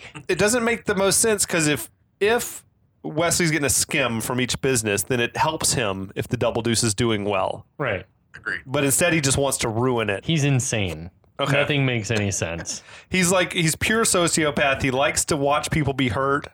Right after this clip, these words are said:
Speaker 2: Yep.
Speaker 1: and, and hurt people, and he wants to control everyone. So, uh, yeah.
Speaker 2: That's where
Speaker 1: We,
Speaker 2: we're at,
Speaker 1: we have
Speaker 2: man.
Speaker 1: a feeling Dalton and, and Brad Wesley are on a collision course.
Speaker 2: Yeah.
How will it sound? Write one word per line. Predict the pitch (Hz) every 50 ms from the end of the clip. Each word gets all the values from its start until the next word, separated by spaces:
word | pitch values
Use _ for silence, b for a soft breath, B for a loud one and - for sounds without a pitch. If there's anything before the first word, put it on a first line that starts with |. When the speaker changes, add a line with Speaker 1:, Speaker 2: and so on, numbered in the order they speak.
| _ b b b b b b _
Speaker 2:
Yep. | - 143 135
Speaker 1:
and, | 127 120 120 -
and | - 143 175 175 143 135 131
hurt | 135 160 156 160 156
people, | - 147 143 135 - - 135 131 131 127
and | 120 127
he | 123
wants | 123 131 135 139 143 -
to | - -
control | - 139 123 - - 135 127 123 123 123 - - _ _ _ _ _ _ _ _ _ -
everyone. | 147 123 107 110 107 101 104 104 107 113 131 127
So, | - - - 196 175 135 117 117 117 127 - - _ _ _ _ _ _ _ _ _ _ _ _ _ _ _
uh, | 139 131 123 123 120 120 113 - - _ _ _ _ _ _ _ _ _ _ _ -
yeah. | 160 151 120 98 98 - -
Speaker 2:
That's | 147 151 -
where | 156 160 -
Speaker 1:
We, | -
Speaker 2:
we're | 123 123
at, | 120 165 - - 160
Speaker 1:
we | 185 202
have | 202 202
Speaker 2:
man. | - 123
Speaker 1:
a |
feeling | - 214 214 208 190 170 151
Dalton | 143 156 160 180 185 180 170
and, | 165 151 143 139 147 165
and | 160 139 131 131 127 131 120 113 113
Brad | 143 139 139 139 131
Wesley | 135 139 131 - - 131
are | 123 120
on | 120 117
a | 113
collision | - - 117 113 117 120 110 104 104 101 95
course. | - 101 98 92 92 - - -
Speaker 2:
Yeah. | 120 110 104 92 87 82